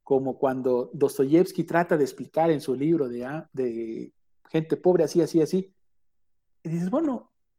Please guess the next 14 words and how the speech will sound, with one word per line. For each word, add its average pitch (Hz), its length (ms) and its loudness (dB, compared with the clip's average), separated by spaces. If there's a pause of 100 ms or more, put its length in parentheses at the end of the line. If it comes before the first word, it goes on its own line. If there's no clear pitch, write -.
(240)
fíjate, 160 480 0 (1040)
de 151 120 2
las 151 100 4
citas 196 240 0
que 180 80 4
recuerdo, 135 460 0 (480)
Tolstoy, 147 440 0 (640)
Dostoyevsky, 151 800 -2 (340)
Víctor 135 340 0
Hugo 160 200 4
con 143 120 -2
Los 127 160 -8
Miserables, 170 600 -2 (460)
eh, 127 840 -4